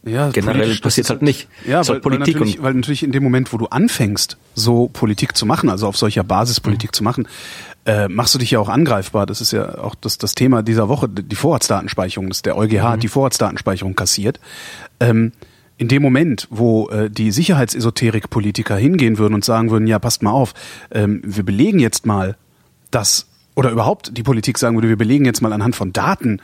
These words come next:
Speaker 1: dass die Politik, die wir machen, sinnvoll ist“, müsstest du, weißt du, die machen's einmal und dann müsstest du jetzt halt auch hingehen und sagen, „So, lieber Innenminister,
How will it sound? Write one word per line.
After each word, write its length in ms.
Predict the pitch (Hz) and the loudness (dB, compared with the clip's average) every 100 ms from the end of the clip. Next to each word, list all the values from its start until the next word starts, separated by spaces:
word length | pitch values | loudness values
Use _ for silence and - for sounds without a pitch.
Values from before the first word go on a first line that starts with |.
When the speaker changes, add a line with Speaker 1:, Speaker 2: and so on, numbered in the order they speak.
| - - - _ | -12 -20 -20 _
Speaker 1:
dass 240 | 107 - | -2 0
die 80 | - | 0
Politik, 420 | 110 113 104 117 | 0 0 0 -4
die 140 | - 113 | -2 0
wir 80 | 104 | 2
machen, 360 | 104 107 92 | 0 -2 -4
sinnvoll 500 | 90 156 226 - 101 | 0 2 2 2 -2
ist“, 260 | - - - - - - | -4 -10 -12 -18 -20 -8
müsstest 380 | - 131 - - | -2 0 2 0
du, 120 | 135 - 65 | -2 -2 -2
weißt 220 | 131 160 | -2 0
du, 40 | |
die 60 | 139 | 0
machen's 260 | 151 147 | 0 0
einmal 460 | - 135 185 117 160 135 | 0 2 2 2 0 0
und 80 | |
dann 100 | 123 | 2
müsstest 240 | 143 - - | 4 2 2
du 60 | |
jetzt 160 | 139 - | 2 2
halt 100 | 156 | 0
auch 100 | 143 | 2
hingehen 220 | 156 160 | 2 2
und 80 | 143 | 2
sagen, 180 | 156 143 | 2 2
„So, 120 | 185 | 2
lieber 200 | 170 120 | 2 2
Innenminister, 480 | 120 120 123 - | 2 2 2 2